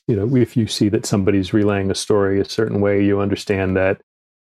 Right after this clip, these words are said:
you know, i-, i-, they're, they're describing things or not describing things. So that gives you a window into what the government may or may not know. It could be something as simple as, you know, I didn't remember something and then I hear something and I say, "Oh, yeah, I remember it now," even though that's a false recollection. It could be something that, you know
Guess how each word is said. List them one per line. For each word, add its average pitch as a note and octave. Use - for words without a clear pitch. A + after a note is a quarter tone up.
you A#2+
know, F#3+
i-, -
i-, F#3
they're, C#3+
they're A#2
describing C3+
things A2+
or B2+
not G#2
describing G2+
things. G2+
So G#2+
that G#2
gives G2+
you G#2
a G2
window G2
into F#2
what G2
the -
government G2+
may G2+
or G2
may F#2+
not G2
know. F#2+
It -
could G#2+
be G#2
something F#2+
as F2+
simple G2
as, F#2
you G#2
know, G2
I G2
didn't G#2
remember G2+
something G2
and G2
then G2+
I F#2+
hear G#2+
something G2
and G2
I F#2+
say, -
"Oh, C#3
yeah, C3+
I A2+
remember A2+
it -
now," G#2+
even G#2
though G2+
that's G2
a -
false -
recollection. G#2+
It -
could A#2+
be A2
something G#2
that, G2+
you A2+
know F#2+